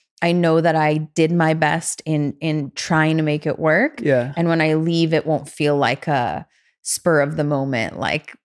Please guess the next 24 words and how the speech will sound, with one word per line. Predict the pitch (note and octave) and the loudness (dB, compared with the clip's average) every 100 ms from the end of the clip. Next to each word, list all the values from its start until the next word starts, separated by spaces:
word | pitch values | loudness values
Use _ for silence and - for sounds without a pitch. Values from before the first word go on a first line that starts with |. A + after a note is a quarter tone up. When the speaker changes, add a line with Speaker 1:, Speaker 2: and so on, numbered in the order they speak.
| - | -10
Speaker 1:
random | F3 D#3+ C#3 B2+ C3 | -2 0 2 0 -2
decision. | D3 - C3 F2 - E2 | -4 -4 -4 -6 -10 -4
Speaker 2:
Which | D#3+ E3+ | -2 0
is | G3 A#2+ | 0 -2
very, | G#2+ C#3+ E3 C#3 | -2 2 4 4
like, | B2+ A2+ A2 - | 2 2 0 -8
logical | G#2+ G#2 A2 A2+ G#2 - F#2+ F#2 F#2 - | -4 -2 -2 -2 -8 -8 -12 -12 -12 -8
Speaker 1:
Yeah. | F3 A#2 E2+ | -4 -4 -2
Speaker 2:
if | |
you've | A#2+ A2+ G2+ - | -2 -2 -4 -2
built | B2 A#2+ - | -2 -2 -6
this | A2+ - | -8 -6
whole | - A2 | -4 -6
thing | - B2 A2 | -4 -2 -2
that | G#2+ | 0
is, | G#2+ | 0
Speaker 1:
Sure, | - - | 2 0
Speaker 2:
like, | A#2+ A#2 | 0 0
your | - | 0
Speaker 1:
yeah. | - | 2
Speaker 2:
life's | B2+ C#3 - | 0 0 -4
work. | C3+ D3 C3+ - A#2+ | -2 2 2 2 0
Speaker 1:
<laughs> | - | -4
Yeah. | G#3 G3 C#3+ | -4 -4 -6